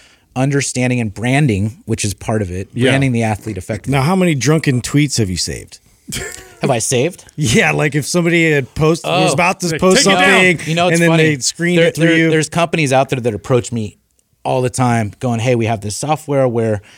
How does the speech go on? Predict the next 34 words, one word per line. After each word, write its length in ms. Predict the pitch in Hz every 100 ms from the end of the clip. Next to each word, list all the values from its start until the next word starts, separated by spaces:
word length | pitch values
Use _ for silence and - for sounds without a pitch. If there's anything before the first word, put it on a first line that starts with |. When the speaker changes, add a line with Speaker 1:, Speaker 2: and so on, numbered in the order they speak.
| _ -
Speaker 1:
any 180 | 135 139
athlete 320 | 127 127 117
tweet 200 | - 127
goes 200 | - 117
Speaker 2:
Gotta 180 | - 131
Speaker 1:
through 20 | 104
Speaker 2:
go 60 |
Speaker 1:
you 40 | 127
Speaker 2:
through 280 | - 139 143
you 60 |
Speaker 1:
first." 140 | 135 -
Speaker 2:
first, 300 | 117 117 127
huh? 60 |
Speaker 3:
Yes. 540 | 127 143 139 120 - - -
Speaker 1:
And 240 | 156 143 135
there's 220 | 147 151
Speaker 3:
That 60 | 160
has 120 | 160
Speaker 1:
no 40 | -
Speaker 3:
to 40 |
be 100 | 127
a 60 | 110
thing. 240 | 110 85
Speaker 1:
Yeah, 120 | 156
and 120 | 120 127
there's 160 | 120
no 120 | 143
f-, 240 | 131 - -
that's 220 | 147 143
like 160 | 156 -
asking, 540 | 127 123 - 135 117
uh, 480 | 113 113 110 104 101 101
you 100 | 110
know, 260 | 101 98